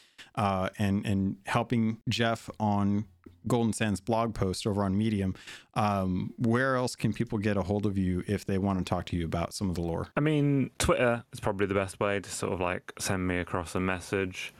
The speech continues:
Speaker 2: Uh, if you're part of Ancient Isles University, if you're in there, you can give me a nudge and, uh, sort of set up D Ms and sort of talk through there. Um, they're probably the best places if you wanna come reach out and talk about it. Uh, I kinda start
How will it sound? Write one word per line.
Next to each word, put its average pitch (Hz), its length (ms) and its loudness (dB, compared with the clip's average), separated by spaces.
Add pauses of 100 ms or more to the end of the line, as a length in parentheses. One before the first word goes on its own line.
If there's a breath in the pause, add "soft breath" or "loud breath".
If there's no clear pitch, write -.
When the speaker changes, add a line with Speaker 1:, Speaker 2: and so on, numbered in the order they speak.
(340 loud breath)
Speaker 2:
Uh, 98 380 -2
if 110 120 -4
you're 104 100 2
part 110 220 0
of 104 160 -2
Ancient 107 320 -4
Isles 101 640 -2
University, 110 880 0
if 104 120 -4
you're 104 140 4
in 107 140 0
there, 110 200 0
you 104 120 -4
can 95 500 -2 (220)
give 95 140 0
me 92 120 2
a 90 140 2
nudge 92 520 -2
and, 90 380 0
uh, 87 320 0 (540 loud breath)
sort - 180 -4
of - 40 -8
set 101 120 0
up - 240 -6
D 95 160 4
Ms 95 320 0
and 92 120 -2
sort 98 180 -2
of 90 100 -6
talk 95 280 -2
through 98 260 2
there. 101 400 0 (340 soft breath)
Um, 120 460 2
they're 143 100 4
probably 143 220 2
the 120 80 2
best 120 140 -4
places 117 280 0
if 95 60 -2
you 98 80 2
wanna 92 100 0
come 95 300 -2
reach 107 260 0
out 98 160 0
and 98 80 -8
talk 107 220 -2
about 113 220 2
it. 113 140 0 (240)
Uh, 95 520 0 (180)
I - 60 -6 (260)
kinda 110 280 0
start 123 320 0